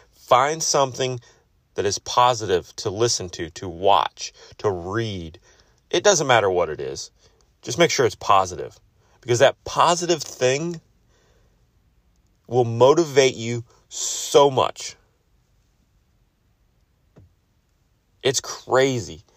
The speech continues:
For me, sometimes I get feeling blah, or I don't, I don't know, just not fully in it. And I will turn music on. Listen to some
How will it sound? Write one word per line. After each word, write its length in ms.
For 220
me, 420
sometimes 640
I 140
get 360
feeling 560
blah, 680
or 400
I 100
don't, 300
I 60
don't 160
know, 240
just 360
not 340
fully 380
in 240
it. 160
And 100
I 60
will 120
turn 220
music 340
on. 240
Listen 220
to 60
some 200